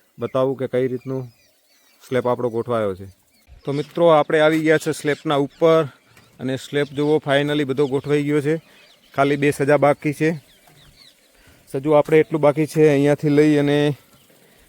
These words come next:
આ રીતનું થઈ અને આગળ થઈ અને એટલું બાકી છે પેલા ખૂણા સુધી, બાકીનું બધું જુઓ finally પતી ગયું છે. સજા પણ પતી ગયા છે અને આપણું સ્ટેલ બાંધવાનું પણ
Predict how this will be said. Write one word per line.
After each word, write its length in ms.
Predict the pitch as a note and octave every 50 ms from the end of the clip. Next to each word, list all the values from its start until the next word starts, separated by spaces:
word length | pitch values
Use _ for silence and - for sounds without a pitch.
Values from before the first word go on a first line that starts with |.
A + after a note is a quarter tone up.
| _ _ _ _ _ _ _ _ _ _ _ _ _ _ _
આ 140 | - C3 C3
રીતનું 280 | C3+ C#3+ - - C#3+ C3+
થઈ 300 | - D3 D3 C#3+ C#3+ C#3
અને 160 | C#3 C#3+ C3+
આગળ 260 | C3 C3 C3 C#3+ C#3+
થઈ 280 | C#3 - D3+ D3 D3 C#3+ - - - - _ _ _ _ _ _ _ _ _ - - - - _ _ _ -
અને 340 | A#2+ A#2+ C3 C3+ C#3 C#3 C3+ - _ _ _ _ _ _ _ _ _ -
એટલું 220 | C#3 - - C#3+ C#3
બાકી 220 | C#3 C#3+ C#3+ D3
છે 120 | - D3+
પેલા 180 | C3+ C#3 D3+ D3
ખૂણા 220 | - - D3 C#3+
સુધી, 180 | C#3+ D3 C#3 D3
બાકીનું 340 | C3+ C3+ C#3 C3+ D3 C#3+ C3+
બધું 260 | B2+ C3 D3 D3+ C3+ - - - _ _ _ _ _ _ - - - - - _ -
જુઓ 140 | C3+ C#3+
finally 420 | C3+ - D3 C#3 C#3+ D3 D3 D3+ D3+
પતી 320 | - C#3 C3+ - D#3 D3+
ગયું 140 | D3 D3+ D3
છે. 120 | - D#3
સજા 380 | C#3+ - - C3 C#3 C#3+ C#3 C3+ - _ _ _ _ _ _ _ _ _ _ _ - - - _ _ _ _ _ _ _
પણ 120 | - C3+ C3
પતી 260 | A#2+ C#3+ C#3 - D#3
ગયા 200 | C#3 D3 D3 C#3+
છે 180 | - - D3+ C#3+
અને 180 | C#3 C#3+ D3
આપણું 260 | C3+ B2+ - D3 C#3
સ્ટેલ 240 | B2+ - - D#3 D3
બાંધવાનું 400 | C3 B2+ B2+ B2+ C3 C#3+ C#3+ C#3+
પણ 260 | C3 D3 C#3+ C#3+ D3